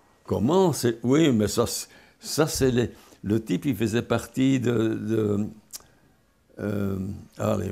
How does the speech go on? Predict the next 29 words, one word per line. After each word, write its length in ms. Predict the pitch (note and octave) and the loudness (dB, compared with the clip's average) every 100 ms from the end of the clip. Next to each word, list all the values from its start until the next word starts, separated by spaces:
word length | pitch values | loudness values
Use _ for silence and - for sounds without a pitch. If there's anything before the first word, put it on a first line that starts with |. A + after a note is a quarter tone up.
| E2+ | -6
je 140 | E2 - | -10 -12
trouve 240 | - G#2 | -6 -6
pas 120 | - | -4
le 80 | F#2 | -4
mot 180 | F2 G2+ | -2 -2
maintenant, 440 | F#2+ F2 F2+ E2+ E2+ - | -2 -4 -4 -4 -6 -10
euh, 160 | F#2 F#2 - _ _ | -10 -10 -14 _ _
enfin, 320 | - - G#2 - - - _ _ _ _ _ _ C4+ _ _ - - - | -10 -4 -4 -6 -16 -20 _ _ _ _ _ _ -20 _ _ -20 -14 -6
la, 180 | A#2+ - | -4 0
le 120 | A2+ | 0
renseignement 760 | G2+ A#2 - G#2+ G#2+ A#2+ G#2 | 2 0 2 2 2 2 2
allemand, 360 | F#2+ A2 C3+ A2 | 0 0 0 0
et 60 | |
cetera, 540 | G2 F2 G2 E2+ G2 F#2+ | -4 -6 -6 -4 -4 -4
et 140 | F#2+ - - - | -6 -8 -18 -6
le, 220 | G2 A#2 | -2 -2
les 160 | G#2 G#2+ | -2 -4
recoupements, 680 | F#2 G2 A2 - G#2+ B2+ | -2 -4 -4 -2 0 2
et 40 | A#2+ | 0
puis 240 | - A2 | -2 -2
il 40 | G#2 | 0
y 40 | |
avait, 360 | F#2 F#2 F#2+ F2 - _ - | -2 -2 -4 -6 -16 _ -8
il 60 | F#2 | -4
y 20 | |
avait 180 | F#2 F#2+ | -2 -4
quand 180 | G2 | -4
même 280 | G2 G2+ G2 | -4 -2 -4
le, 120 | F#2+ | -4